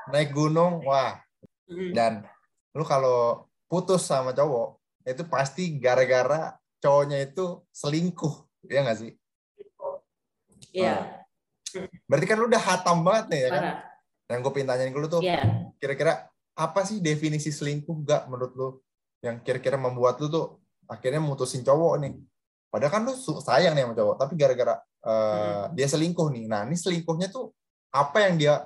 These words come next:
Speaker 1: perbuat gitu? Yang dinamain selingkuh tuh yang kayak gimana sih? Atau dia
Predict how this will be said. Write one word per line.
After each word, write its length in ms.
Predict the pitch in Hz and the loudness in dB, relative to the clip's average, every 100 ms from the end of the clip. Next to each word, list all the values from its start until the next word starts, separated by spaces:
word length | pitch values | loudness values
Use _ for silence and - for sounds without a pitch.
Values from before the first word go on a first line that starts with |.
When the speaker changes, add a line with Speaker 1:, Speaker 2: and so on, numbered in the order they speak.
| _ _ _ _ _ _ | _ _ _ _ _ _
Speaker 1:
perbuat 400 | - 143 175 165 | -2 2 2 2
gitu? 320 | 131 101 - _ _ | -2 -6 -8 _ _
Yang 160 | - 127 123 | -2 -2 -2
dinamain 400 | 120 123 127 131 | -2 0 0 -2
selingkuh 360 | 139 135 160 | -4 -4 -4
tuh 180 | 180 226 190 - | -2 -2 -2 0
yang 140 | 139 | 0
kayak 180 | 135 135 | 2 2
gimana 240 | 127 156 185 | 2 2 2
sih? 180 | - - - 233 240 - _ _ _ _ | 0 -2 -6 -8 -10 -16 _ _ _ _
Atau 340 | 117 135 127 | -2 4 4
dia 460 | 123 120 120 120 | 2 0 2 2